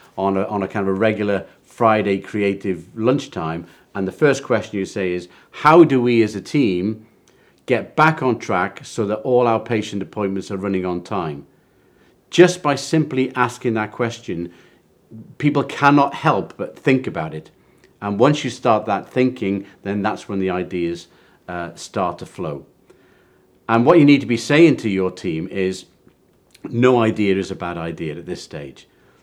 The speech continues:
You know, the whole thing about creative, uh, idea generation, at the front end, it's about quantity over quality. It's about getting as many ideas out as you can on the table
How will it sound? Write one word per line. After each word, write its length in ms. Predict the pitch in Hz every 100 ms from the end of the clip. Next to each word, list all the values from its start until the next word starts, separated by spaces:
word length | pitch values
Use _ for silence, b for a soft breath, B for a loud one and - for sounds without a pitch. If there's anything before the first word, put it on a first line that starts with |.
| b - -
You 140 | 117 98
know, 60 |
the 160 | 90 -
whole 140 | 151 156
thing 200 | 131 117
about 320 | 104 101 98
creative, 680 | - 107 104 104 101 92 - b b
uh, 120 | 90 90
idea 460 | 98 95 123 135
generation, 720 | 123 104 87 82 80 80 85 87
at 100 | 92
the 80 |
front 460 | - - 156 165 160
end, 420 | 135 87 82 85 b b b _
it's 160 | 113 -
about 400 | - 101 98 -
quantity 800 | - 123 127 123 - 95 92 b b b -
over 260 | 104 95
quality. 640 | 92 - 95 92 82 69 - _ _ _ -
It's 160 | -
about 280 | - 113 104
getting 220 | 117 101
as 140 | 104 98
many 420 | 110 131 156 143
ideas 540 | 131 123 123 117 101
out 240 | 107 101 98
as 120 | 85
you 80 | 98
can 300 | 117 101 98
on 120 | 92
the 80 | 85
table 580 | 131 139 110 82 85